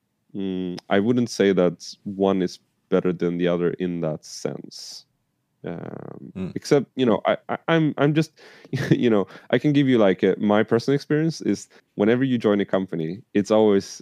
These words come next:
Speaker 1: you know, it, it's, it's, it's fairly common to have all these repositories, and then y-, you're like, "Okay, h-, how does all, how do all these repositories work? Like, how do we manage dependencies, and how do we,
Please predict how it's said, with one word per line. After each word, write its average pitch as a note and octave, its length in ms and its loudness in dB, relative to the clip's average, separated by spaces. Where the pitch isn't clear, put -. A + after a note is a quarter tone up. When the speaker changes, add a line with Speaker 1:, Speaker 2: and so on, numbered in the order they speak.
Speaker 1:
you F#2+ 140 -2
know, F2 200 -2
it, G2+ 200 0
it's, - 280 -8
it's, - 680 -8
it's - 140 -8
fairly D3+ 320 4
common F#2+ 360 0
to F2+ 100 -8
have F2+ 320 0
all F#2+ 180 2
these F2+ 220 -2
repositories, - 800 -8
and G2 180 2
then G#2 340 2
y-, - 200 -6
you're A2 500 0
like, G2+ 380 2
"Okay, D3+ 440 2
h-, - 60 -2
how D3+ 220 0
does D#3 180 0
all, C#3+ 240 2
how D3+ 220 0
do D3 160 -2
all C#3 180 0
these C3 240 -2
repositories A#2 560 -6
work? A#2 380 0
Like, A#1 220 -4
how - 140 -8
do A2+ 120 -6
we G2+ 220 -2
manage F#2 420 -2
dependencies, - 800 -6
and - 80 -8
how G#2+ 140 -2
do G#2+ 120 0
we, F2+ 200 0